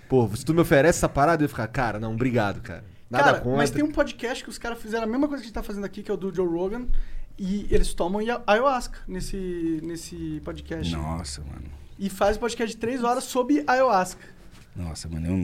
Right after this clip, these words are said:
Speaker 2: Mas
Speaker 3: eu não
Speaker 2: acho que,
Speaker 3: teria condições
Speaker 2: mas acho
Speaker 3: não,
Speaker 2: que é
Speaker 3: cara.
Speaker 2: pequena dose que eles tomam, sinceramente, eu não sei.
Speaker 3: Uhum.
Speaker 2: É o seiscentos e sessenta e seis, quem quiser conferir, é o episódio seiscentos e sessenta e seis, vai lá ver.
Speaker 1: É, tipo, t-, deve ir pra Nárnia, deve ser muito mais sinistro que cogumelo essa parada, né?
Speaker 2: Ah, os dois caras pareciam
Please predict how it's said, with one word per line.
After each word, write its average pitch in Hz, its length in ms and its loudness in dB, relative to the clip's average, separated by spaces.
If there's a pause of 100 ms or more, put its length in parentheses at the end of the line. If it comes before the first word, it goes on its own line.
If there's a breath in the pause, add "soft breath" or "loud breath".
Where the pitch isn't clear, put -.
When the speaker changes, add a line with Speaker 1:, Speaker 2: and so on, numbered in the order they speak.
(140)
Speaker 2:
Mas 110 120 4
Speaker 3:
eu 107 60 4
não 98 80 2
Speaker 2:
acho 98 80 4
que, 98 40 -4
Speaker 3:
teria 117 220 4
condições 120 320 -2
Speaker 2:
mas 208 60 2
acho 214 80 0
Speaker 3:
não, - 20 -6
Speaker 2:
que 165 60 -4
é - 20 -6
Speaker 3:
cara. - 160 -10
Speaker 2:
pequena 254 240 -4
dose 170 320 -4
que - 40 -16
eles 165 140 -16
tomam, 147 260 -8
sinceramente, 156 640 -8
eu 175 60 -10
não 190 60 -8
sei. 156 440 -10
Speaker 3:
Uhum. 165 460 0
Speaker 2:
É 202 80 8
o 214 100 6
seiscentos 285 240 8
e - 0 -
sessenta 285 260 6
e 247 60 6
seis, 208 160 8
quem 202 80 -4
quiser 175 180 0
conferir, 202 420 4
é 233 40 6
o 214 140 6
episódio 208 340 0
seiscentos 214 240 -2
e 220 60 -4
sessenta 202 160 0
e - 40 0
seis, 160 120 -2
vai 165 100 -4
lá 175 80 -4
ver. 156 260 -6 (160)
Speaker 1:
É, 131 220 4
tipo, 156 580 2 (280)
t-, - 80 -14
deve 120 460 -4
ir 139 40 0
pra 226 160 0
Nárnia, 131 420 2
deve 117 200 -4
ser 180 100 -2
muito 214 240 -2
mais 160 160 0
sinistro 135 300 -6
que - 20 -16
cogumelo 107 480 -4
essa - 160 -12
parada, 92 400 -12
né? - 100 -2
Speaker 2:
Ah, - 120 0
os 294 160 4
dois 381 240 2
caras 330 260 4
pareciam 320 540 2